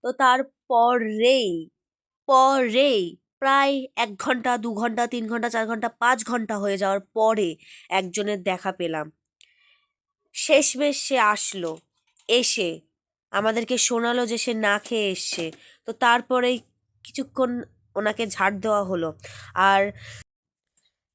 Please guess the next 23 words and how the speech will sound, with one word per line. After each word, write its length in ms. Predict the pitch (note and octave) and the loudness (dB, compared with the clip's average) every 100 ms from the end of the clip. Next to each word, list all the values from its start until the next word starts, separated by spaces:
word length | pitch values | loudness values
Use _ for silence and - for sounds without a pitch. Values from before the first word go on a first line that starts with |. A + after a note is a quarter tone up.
| F#3 | -12
ঝাড় 380 | G3 G#3+ A#3 A3+ | -6 0 0 -2
দিতে 240 | A#3 C#4 | -4 -2
দিতে 240 | C#4 C#4+ C#4+ _ | -2 -4 -6 _
কে 280 | B3+ C4+ C#4 | -2 0 0
ভাই 240 | A3+ A3+ | 0 -2
দাঁতটা 420 | G3+ F#3+ - G#3+ | 0 -4 -2 -6
বের 200 | G3 G3 | -4 -6
করে? 300 | F#3+ F#3+ G3+ A#3+ _ _ F#3+ | -2 -4 -4 -10 _ _ -2
ভাই 140 | A3 - | -2 0
এরা 320 | F3+ F3+ F3 | 0 2 2
বের 180 | D#3+ C#3+ | 0 -4
করে, 240 | D3+ D3 - | -8 -8 -6
এরা। 440 | D#3+ C#3+ C#3 - _ _ _ _ _ _ _ G3+ | -6 -6 -8 -14 _ _ _ _ _ _ _ -6
ঝাড় 300 | A#3 C4+ C#4 | 0 4 4
দিতে 400 | C4+ B3 A#3 B3+ | 0 -4 -2 -2
দিতে 300 | A#3+ A#3+ A#3+ | -2 -4 -2
দিতে 220 | A#3 A3 A#3 | -2 -4 -6
দিতে 220 | A3+ A#3+ | -4 -6
একটু 260 | A3+ B3+ | -6 -6
রিলস 480 | A#3+ A#3+ A#3 C#4+ - - | -6 -4 -6 -4 -8 -6
করে 260 | A#3 G3+ | -4 -2
নিলাম 360 | G3 G3 G3 G3+ | -2 -2 -2 -2
আমি। 320 | G3 G3 C4 | -4 -4 -8